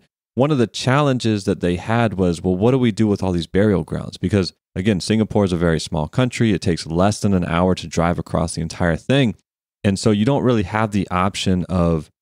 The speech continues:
acquiring more land or developing outward. The country could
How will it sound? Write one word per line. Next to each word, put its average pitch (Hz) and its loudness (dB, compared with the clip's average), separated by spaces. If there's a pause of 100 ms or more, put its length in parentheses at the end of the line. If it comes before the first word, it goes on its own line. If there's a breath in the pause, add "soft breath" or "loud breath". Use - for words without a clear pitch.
(160)
acquiring 95 0
more 90 2
land 90 0
or 85 -2
developing 82 -2
outward. 123 -2 (320)
The 101 -2
country 110 0
could - -2